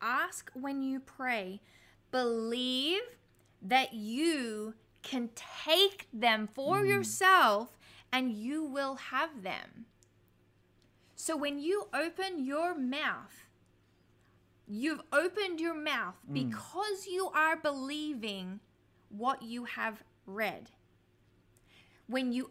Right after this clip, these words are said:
Speaker 1: open your mouth, that is you saying, "I am ready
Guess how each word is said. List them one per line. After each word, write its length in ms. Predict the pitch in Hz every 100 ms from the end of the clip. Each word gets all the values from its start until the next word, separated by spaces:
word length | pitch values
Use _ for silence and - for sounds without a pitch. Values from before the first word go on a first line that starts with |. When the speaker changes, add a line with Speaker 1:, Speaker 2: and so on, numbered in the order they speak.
| -
Speaker 1:
open 420 | 269 339 381 359
your 200 | 349 339
mouth, 500 | 294 285 233 190 196 -
that 260 | 226 254
is 200 | 302 233
you 180 | 233 262
saying, 560 | 240 - 233 226 220 208
"I 240 | 214 247 349
am 300 | 370 359 269
ready 300 | 269 285